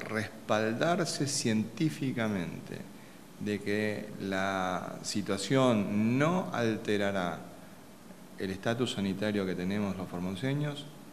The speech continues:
vamos a anunciarla a través de este Consejo de Atención Integral de la Emergencia covid diecinueve, y este es el ámbito de su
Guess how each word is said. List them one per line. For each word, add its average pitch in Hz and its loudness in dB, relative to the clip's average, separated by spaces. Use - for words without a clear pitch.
vamos 98 -2
a 101 -2
anunciarla 127 0
a 101 -4
través 120 0
de 101 0
este 98 -4
Consejo 95 -4
de 92 -4
Atención 95 -2
Integral 98 0
de 101 -2
la 101 2
Emergencia 110 0
covid 117 2
diecinueve, 139 2
y 120 6
este 123 4
es 117 -2
el 104 2
ámbito 107 0
de 104 2
su 107 -2